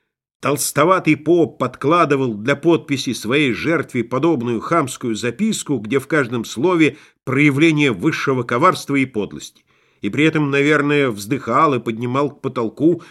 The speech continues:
свои белёсые буркалы. И сам вежливенько говорил: «Сын мой, подмахни эту записульку».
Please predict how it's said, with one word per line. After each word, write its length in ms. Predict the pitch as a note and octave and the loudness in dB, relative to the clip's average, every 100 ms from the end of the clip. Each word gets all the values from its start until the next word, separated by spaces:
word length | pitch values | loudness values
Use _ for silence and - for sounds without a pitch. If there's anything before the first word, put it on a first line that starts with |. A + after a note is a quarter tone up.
| - | -10
свои 340 | - D#3+ C#3+ | 0 2 2
белёсые 640 | A2+ A2+ D#3 B2+ - A2+ | 0 0 2 0 -4 -4
буркалы. 640 | A2+ A#2 C#3+ - F#2 C2 _ _ _ - | -4 -2 -4 -4 -12 -12 _ _ _ -10
И 80 | A2+ | -4
сам 280 | D#3 E3 | 0 0
вежливенько 800 | A#2 A2+ D#3+ F3+ D#3+ F3 E3 E3 | 0 2 2 2 4 4 4 0
говорил: 420 | D3+ D3+ D3+ F#3 | 0 2 2 0
«Сын 520 | C#3 G#3 D#4+ D#4+ C4+ F3+ | -2 2 4 4 2 -4
мой, 340 | C#3 - _ _ _ | -10 -16 _ _ _
подмахни 760 | D4+ D#4 D#4+ - C#4+ E4+ G4 D#4 | -2 2 2 2 4 4 4 2
эту 220 | G#3 F#3 | 0 0
записульку». 960 | D#3 G3 F3+ - D#3+ A3+ B3+ - - | -2 -2 -2 0 2 0 -2 -10 -20